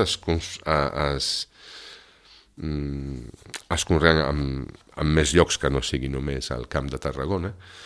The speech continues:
i la tradició de la calçotada realment avui en dia és una tradició relativament estesa a tot Catalunya, encara que també, mm, les calçotades,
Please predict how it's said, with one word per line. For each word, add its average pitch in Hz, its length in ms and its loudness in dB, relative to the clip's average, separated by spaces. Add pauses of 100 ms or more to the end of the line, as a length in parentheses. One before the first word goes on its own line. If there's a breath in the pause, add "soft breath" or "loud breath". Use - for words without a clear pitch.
(800 loud breath)
i 131 480 4
la 95 80 10
tradició 95 360 10
de 113 40 12
la 104 80 10
calçotada 92 560 6
realment 80 400 4
avui 85 240 4
en 80 160 2
dia 80 200 4
és 82 160 0
una 82 120 4
tradició 80 360 4
relativament 76 580 4
estesa 67 500 0 (160)
a 67 120 -2
tot - 200 -4
Catalunya, 71 460 0
encara 76 300 6
que 73 160 4 (520)
també, 65 340 0 (420)
mm, 50 680 -12
les - 160 -2
calçotades, 71 1040 2